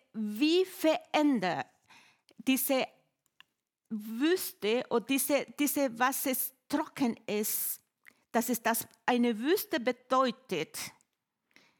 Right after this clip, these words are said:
Schwierige Situationen, die wir im Leben haben. Der Volk von Israel hatte Unterdrückung.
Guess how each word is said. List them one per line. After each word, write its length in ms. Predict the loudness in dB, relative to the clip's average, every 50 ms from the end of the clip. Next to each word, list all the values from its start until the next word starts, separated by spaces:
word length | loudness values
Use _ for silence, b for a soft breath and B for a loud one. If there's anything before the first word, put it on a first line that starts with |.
| b b b b b _ _ -10
Schwierige 840 | -8 -6 -4 0 0 2 2 2 2 0 0 0 0 -2 -2 -2 -6
Situationen, 960 | -6 -4 -4 -4 -2 -4 -6 -6 -8 -6 -4 -4 -2 -2 -2 -2 -4 -6 -8
die 160 | -10 -10 -8 -6
wir 300 | -4 -4 -4 -4 -4 -6
im 120 | -6 -4 -4
Leben 480 | -4 -4 -4 -4 -6 -6 -6 -6 -6
haben. 320 | -6 -6 -8 -8 -10 -8 -6
Der 160 | -4 -4 -4
Volk 340 | -6 -6 -4 -4 -4 -2 -2
von 160 | -4 -6 -6
Israel 540 | -4 -6 -6 -6 -6 -6 -4 -4 -4 -4 -4
hatte 360 | -6 -6 -6 -6 -6 -8 -6
Unterdrückung. 920 | -6 -8 -10 -8 -8 -10 -12 _ -12 -12 -12 -12 _ -10 -10 -8 -8 -8